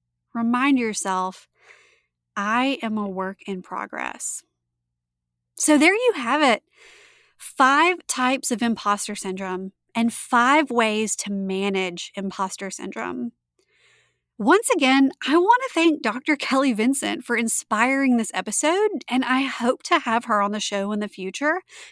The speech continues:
to talk with us a bit more about imposter syndrome and how we can break free from feelings of fraud and inadequacy. This week, over in the It's About Time podcast community, I'll be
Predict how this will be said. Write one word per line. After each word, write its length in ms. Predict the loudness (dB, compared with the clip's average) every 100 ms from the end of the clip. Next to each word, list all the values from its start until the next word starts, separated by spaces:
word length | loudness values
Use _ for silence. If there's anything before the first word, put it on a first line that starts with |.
| -10
to 80 |
talk 280 | 0 2 2
with 160 | 0 -2
us 240 | -2 -4 -6
a 60 |
bit 180 | -4 -2
more 460 | -2 0 4 4 2
about 340 | 0 0 0
imposter 500 | -4 -6 -6 -6 -8
syndrome 480 | -8 -8 -6 -8 -8 _ 0
and 120 | 2
how 200 | 4 4
we 200 | 4 4
can 180 | 2 2
break 260 | 0 -2
free 320 | -6 -4 -2
from 300 | -2 -4 -6 -8
feelings 540 | -6 -4 -2 -2 -4 -8
of 160 | -10
fraud 580 | -12 -8 -4 0 0 0 -4 -8 _
and 240 | -4 -4 -4
inadequacy. 920 | -4 -4 -4 -10 -12 -10 -8 -8 -10 _ 2
This 320 | 4 4 4
week, 280 | 2 2 0
over 440 | 2 2 4 2 2
in 160 | 0
the 140 | -2 -2
It's 220 | -2 -2
About 300 | -2 -2 -4
Time 380 | -6 -4 -4 -6
podcast 520 | -4 -4 -2 -4 -4
community, 600 | -6 -6 -6 -8 -10 -12 -14 -4
I'll 180 | 2 4
be 140 | 4